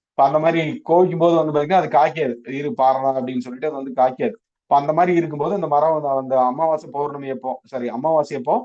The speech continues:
கிரகண டைம்ல ஒரு ஆணி அடிச்சு விட்டீங்கன்னா அது வந்து காய்க்க ஆரம்பிச்சிடும். ரொம்ப சிறப்பானது. ஏதோ ஒரு வகையா அது டிஸ்டர்பன்ஸ் இருந்தாலும் அது வந்து காய்க்காது. அந்த மாதிரி இருந்தாலும் அது வந்து மறுபடியும் வந்து டியூன் பண்ணி விடுறது,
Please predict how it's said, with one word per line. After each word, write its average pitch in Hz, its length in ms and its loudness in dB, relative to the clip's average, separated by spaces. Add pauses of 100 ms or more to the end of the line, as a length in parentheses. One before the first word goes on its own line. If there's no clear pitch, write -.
(320)
கிரகண 175 420 -2
டைம்ல 156 320 -2
ஒரு 156 100 2
ஆணி 156 240 -4
அடிச்சு 143 200 -16
விட்டீங்கன்னா 139 280 0
அது 143 120 0
வந்து 135 180 -4 (320)
காய்க்க 139 280 2
ஆரம்பிச்சிடும். 117 360 -6 (720)
ரொம்ப 135 160 -12
சிறப்பானது. 131 460 -2 (220)
ஏதோ 127 160 -6
ஒரு 135 140 -4
வகையா 131 260 -4
அது 120 160 -2 (580)
டிஸ்டர்பன்ஸ் 170 440 -6
இருந்தாலும் 156 460 0
அது 170 140 -6
வந்து 156 220 -8
காய்க்காது. 147 400 0
அந்த 131 100 -10
மாதிரி 151 240 -2
இருந்தாலும் 135 320 -4
அது 147 120 -8
வந்து 143 180 -14
மறுபடியும் 143 320 -8
வந்து 147 160 -10 (1040)
டியூன் 185 240 2
பண்ணி 160 160 0
விடுறது, 123 280 -4